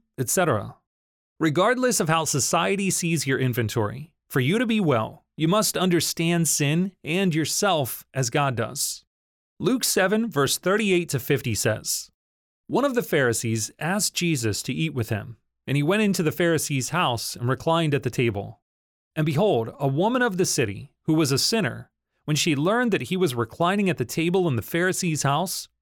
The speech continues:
brought an alabaster flask of ointment, and standing behind him at his feet, weeping,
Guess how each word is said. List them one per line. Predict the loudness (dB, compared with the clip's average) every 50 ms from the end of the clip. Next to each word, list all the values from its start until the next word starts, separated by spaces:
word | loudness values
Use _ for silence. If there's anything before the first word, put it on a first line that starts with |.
| _ _
brought | _ -4 0 2 2 4 4
an | 2 0
alabaster | 0 -2 0 0 2 2 2 2 2 0 0 0 -2
flask | 0 0 0 0 0 0 -2 -4 -6
of | -6 -4 -2
ointment, | -2 -2 -2 -4 -8 -10 -10 -16 -20 _ _ _ _ _ _ _ _
and | -4 -2 -2
standing | 0 0 0 0 2 2 2 2 4
behind | 2 2 0 0 0 0 2 0 0 0
him | 0 0 2 2
at | 2 2
his | 0 -2 -2
feet, | -2 -2 -4 -4 -4 -8 -14 _ _ _ -4
weeping, | 0 0 0 2 0 0 0 0 -2 -6